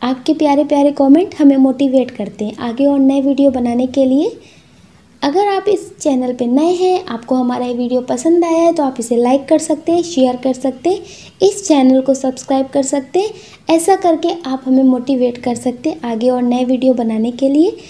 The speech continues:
जय श्री कृष्णा। जय श्री कृष्णा। option number two, कैसे हैं आप? I hope आप स्वस्थ होंगे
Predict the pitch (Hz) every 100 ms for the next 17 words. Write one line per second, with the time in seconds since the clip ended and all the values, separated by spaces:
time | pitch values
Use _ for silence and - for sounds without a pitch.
0 | - - 247 240 330 403 381 370 339 -
1 | 302 311 440 - - _ - - - -
2 | - - _ _ _ - - _ _ _
3 | _ - 254 247 330 427 392 359 359 -
4 | 320 330 339 339 240 - 247 247 247 247
5 | 247 320 349 359 330 254 254 277 294 320
6 | 359 - - - 240 247 254 302 330 330
7 | 277 262 247 - 339 339 - 294 277 269
8 | 285